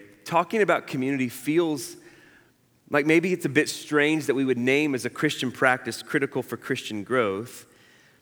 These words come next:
because you've probably caught on that we live in a current moment where community as a word, just as a word, community as a word, and community as a business model is intensely popular,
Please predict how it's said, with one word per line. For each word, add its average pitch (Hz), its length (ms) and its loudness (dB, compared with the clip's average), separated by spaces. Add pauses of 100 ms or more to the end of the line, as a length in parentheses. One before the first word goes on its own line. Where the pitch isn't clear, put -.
(100)
because 135 420 0
you've 143 160 -10
probably 160 320 0
caught 135 280 0
on 120 360 -2
that 113 140 -2
we 139 140 -2
live 147 180 0
in 139 80 -2
a 127 40 -2
current 131 320 -2
moment 117 440 -2
where 120 180 0
community 131 880 -2 (560)
as 147 380 4
a 135 60 2
word, 120 640 0
just 147 180 -6
as 143 100 2
a 123 60 0
word, 110 640 0 (360)
community 165 480 2
as 127 180 0
a 120 60 0
word, 113 640 0 (580)
and 131 180 -2
community 151 440 2
as 131 200 2
a 120 60 2
business 147 640 2
model 98 540 -4 (400)
is 131 160 -6
intensely 131 480 -4
popular, 104 500 -6